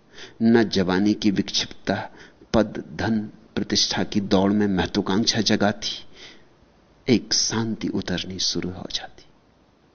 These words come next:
बूढ़ा एक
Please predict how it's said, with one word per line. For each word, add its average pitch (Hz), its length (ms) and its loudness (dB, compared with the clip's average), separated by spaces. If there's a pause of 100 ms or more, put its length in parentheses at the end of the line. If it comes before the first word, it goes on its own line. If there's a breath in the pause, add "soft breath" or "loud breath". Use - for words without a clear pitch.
(2250)
बूढ़ा 127 520 4 (2500)
एक 113 180 4